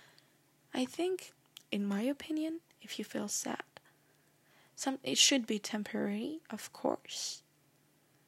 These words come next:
But for me, it's not a phase. It has to happen. It had to happen in your life. You're, you've been through so much. It's not your fault. What the f-?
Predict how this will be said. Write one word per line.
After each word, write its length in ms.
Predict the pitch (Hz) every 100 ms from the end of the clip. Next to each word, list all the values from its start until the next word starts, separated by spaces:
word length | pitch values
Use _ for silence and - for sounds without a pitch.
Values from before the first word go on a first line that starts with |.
| _ _ _ _ _ _ -
But 200 | 226 -
for 180 | -
me, 200 | 233 254
it's 280 | 262 - -
not 300 | 226 226 240 -
a 60 | 208
phase. 880 | - - - 214 233 - - - - _ _ _ _ _ _ _ _ -
It 100 | 240
has 480 | - 277 277 269 -
to 140 | -
happen. 640 | 233 233 240 - 240 214 -
It 120 | 240 -
had 300 | - 277 277
to 120 | 254
happen 340 | 233 220 226
in 160 | 214 214
your 140 | 214
life. 420 | 214 254 254 - -
You're, 100 | 226 - - - - - _ _ -
you've 280 | - 262 -
been 220 | 269 262
through 360 | 262 - 262 247
so 440 | - - 247 269
much. 800 | 254 214 240 - - - - - _ _ -
It's 220 | - -
not 240 | 302 294
your 120 | 214
fault. 640 | 208 - 226 240 320 - - _ _ _ _ _ _
What 180 | - -
the 80 | 220
f-? 260 | - -